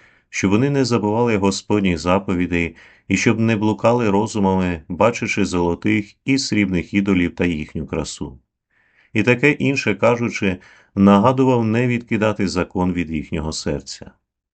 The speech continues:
Бо ж у Писанні, що пророк наказав за даною йому вказівкою, щоби шатро й ковчег ішли з ним.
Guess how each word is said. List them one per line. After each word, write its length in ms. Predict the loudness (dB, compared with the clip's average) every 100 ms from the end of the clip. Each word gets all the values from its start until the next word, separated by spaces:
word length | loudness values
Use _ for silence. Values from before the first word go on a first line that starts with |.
| _
Бо 360 | -2 2 4 4
ж 100 | 2
у 140 | -2 0
Писанні, 800 | 0 2 2 2 0 -2 -2 -6 -20 -20 _
що 220 | -2 0
пророк 360 | 4 2 2 0
наказав 460 | -2 0 2 2
за 180 | 2 0
даною 380 | 4 2 2 0
йому 240 | 0 0
вказівкою, 800 | -2 -2 -2 -2 -4 -2 -2 -2 -6 _ _
щоби 360 | -4 0 2 2
шатро 440 | 2 0 2 0
й 60 | 0
ковчег 500 | -2 -4 -2 -2 -2
ішли 440 | -4 -6 -4 -4 -4
з 100 | -6
ним. 220 | -8